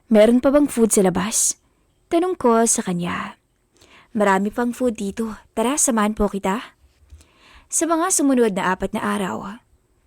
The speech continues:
Saturday, Sunday, Monday, Tuesday, ay nagtungo sila Viola and Kat and their relatives sa Boracay habang ako ay nanatili lamang dito sa aking kondo.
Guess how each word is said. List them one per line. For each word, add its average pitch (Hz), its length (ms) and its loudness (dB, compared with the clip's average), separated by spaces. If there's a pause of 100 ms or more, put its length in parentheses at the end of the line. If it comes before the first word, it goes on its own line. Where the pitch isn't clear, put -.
(120)
Saturday, 240 720 2
Sunday, 202 480 0
Monday, 190 480 -2
Tuesday, 185 720 -4 (960)
ay 277 160 4
nagtungo 311 400 2
sila 262 240 2
Viola 214 560 2
and 185 240 -2
Kat 180 480 -6 (400)
and 254 160 2
their 262 160 6
relatives 285 560 0
sa 254 80 2
Boracay 202 640 0
habang 180 320 -2
ako 185 400 -4 (540)
ay 262 160 2
nanatili 285 480 2
lamang 240 340 2
dito 214 400 0
sa 180 300 -2
aking 196 160 -4
kondo. 175 560 -8